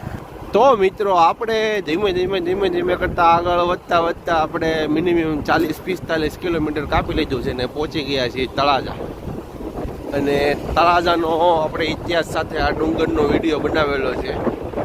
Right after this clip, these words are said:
તો ફટાફટ એ વીડિયો પર જોઈ આવજો. એ વીડિયોની લિંક તમને હું ડિસ્ક્રિપ્શનમાં આપી દઈશ.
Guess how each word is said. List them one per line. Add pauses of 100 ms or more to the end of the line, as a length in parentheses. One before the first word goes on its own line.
(580)
તો
ફટાફટ
એ
વીડિયો
પર
જોઈ
આવજો. (100)
એ
વીડિયોની
લિંક
તમને
હું
ડિસ્ક્રિપ્શનમાં
આપી
દઈશ.